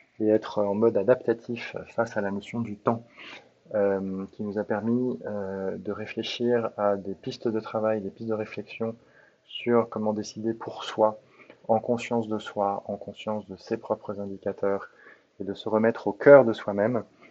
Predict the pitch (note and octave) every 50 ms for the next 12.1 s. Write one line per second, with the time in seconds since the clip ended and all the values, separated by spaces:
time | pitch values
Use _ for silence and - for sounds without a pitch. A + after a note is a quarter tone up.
0 | - _ _ - - A2+ G#2+ G2+ G2+ G2 G2 G2 F#2+ F#2+ F#2+ F#2+ F2 G2+ G#2+ G#2
1 | G2+ G#2 A#2 B2 C3 C3 A2+ G#2 G2+ G2 F#2+ F#2+ F#2+ F#2 F#2+ F#2 F#2 - G2+ F2+
2 | F#2 G2 A2+ B2 A2+ G#2 - - - F#2+ G2 G2+ G#2 A2+ G#2+ G2 F#2+ - - G2
3 | F#2 F#2 - - A2+ A2+ A2 G2+ G2 - - - F2 F#2 G#2 A#2 A2+ F#2 F2 E2+
4 | - - - - - - - _ _ _ - - F#2+ F#2 F#2 - - F#2+ F#2 F2+
5 | F2+ F2 F2 - - - - - - G2+ G2 G#2+ G#2 G#2+ A2 A2 A2 G#2 G#2 G#2
6 | G2 F#2 F2+ F#2 A2+ A2+ - - - - - G2+ F#2+ F#2+ F#2 G2+ G2+ G2+ F#2+ F#2+
7 | F#2+ F#2+ F#2+ F#2+ - - G2 F#2+ A2+ A#2 - - - - A2+ G2 G2 G2 G2 G2+
8 | G2+ - - - - - A2+ G#2+ A2+ A2 G#2+ G#2+ G2 F#2 G2 G2 A2 A#2+ B2 G#2+
9 | - - F#2+ - - A2 B2 A#2 G#2 F2+ G#2 G#2+ G#2+ G#2 G#2+ A#2+ - - G2 F2
10 | F#2 F#2 F#2+ F#2 F#2 F2+ G2+ C3 C3 - A#2 A2 A#2 A2+ B2+ C#3+ C3+ A2+ G#2 G2+
11 | A#2 C3+ D3+ D3+ - - - - - - - - - _ _ _ - C3 A2+ G2+
12 | F#2 -